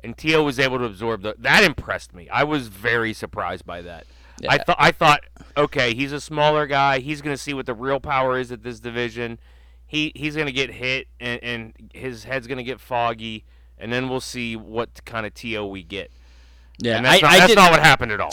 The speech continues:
Speaker 2: I, I
Speaker 1: He
Speaker 2: did think, I did think Taylor should have got a, uh,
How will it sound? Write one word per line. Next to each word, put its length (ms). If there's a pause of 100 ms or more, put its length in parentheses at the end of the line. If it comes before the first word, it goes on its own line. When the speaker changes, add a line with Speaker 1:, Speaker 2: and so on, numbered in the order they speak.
(120)
Speaker 2:
I, 180
I 120
Speaker 1:
He 40
Speaker 2:
did 180
think, 280
I 100
did 160
think 160
Taylor 360
should 160
have 100
got 260 (160)
a, 20
uh, 380